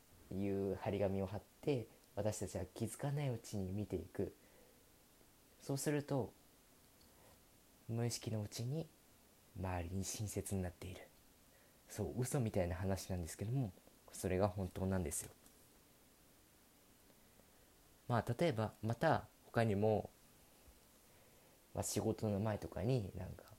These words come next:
森とかの画像を見ると頭がすっきりするというか、このようにプライミング効果は私たちに、を素晴らしく変えてくれます。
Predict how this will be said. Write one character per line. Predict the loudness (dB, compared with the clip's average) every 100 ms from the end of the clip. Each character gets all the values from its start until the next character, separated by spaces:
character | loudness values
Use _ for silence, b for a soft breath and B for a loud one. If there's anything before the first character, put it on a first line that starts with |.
| B B B -6
森 | 0 2
と | 0 -2
か | -2
の | -4 -4
画 | -4
像 | 0 0
を |
見 | 2 2
る | 2
と | 2 0 0 -4 B B B -10
頭 | -2 -2 -2
が | -4
す | -6 0
っ |
き | 2
り | 2
す | 0 -2
る |
と | -2 -4
い |
う |
か、 | -8 -12 -16 -20 -20 -20 -20 -20 -20 -20 -20 -20 -20 -16
こ | -2 2
の |
よ | 4
う | 4
に | 4 2 -2 B B B B B -20 -10
プ | -2
ラ | 0 2
イ |
ミ | 2
ン | 2
グ |
効 | 2 2
果 | 2 -2
は | -2 -4 -14 -20 -20 B B B -16 -8
私 | -2 -2
た | -2
ち | -4 -2
に、 | 0 0 -4 -2
を | 0 2 0 -14 B B B B -20 -20 -20 -20 -20 -20 -14 -14 -14 -20 -20 -20 -20 -20 -12
素 | -4
晴 | 2 2
ら | 2
し | 0
く | 0 0
変 | -2
え | 0
て | -2
く | -2
れ | -4
ま | -4 0
す。 | 2 2 0